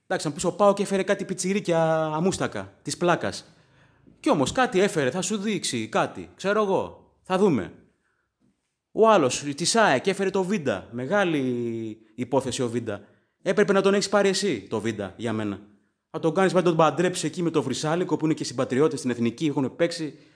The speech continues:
Χαλάγαν τον κόσμο. Αλλά κοιμάσαι, έτσι.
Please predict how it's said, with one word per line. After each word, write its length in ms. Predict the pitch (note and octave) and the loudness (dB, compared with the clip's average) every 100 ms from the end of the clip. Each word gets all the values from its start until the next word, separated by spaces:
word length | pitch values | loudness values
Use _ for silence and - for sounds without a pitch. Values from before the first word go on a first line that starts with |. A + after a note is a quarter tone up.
| _ _ _ | _ _ _
Χαλάγαν 400 | - F3+ G3 F#3 | -2 2 4 4
τον 120 | F3+ | 2
κόσμο. 400 | F3 F#3 A2+ F2+ - _ _ _ - | 4 2 2 -6 -10 _ _ _ -6
Αλλά 200 | B3+ C#4 | -2 -2
κοιμάσαι, 540 | C4+ C4 A3 - F2 - _ _ _ _ | 2 2 2 -2 -6 -10 _ _ _ _
έτσι. 480 | A#2+ B2 D#3+ F#2 | -10 -6 -6 -6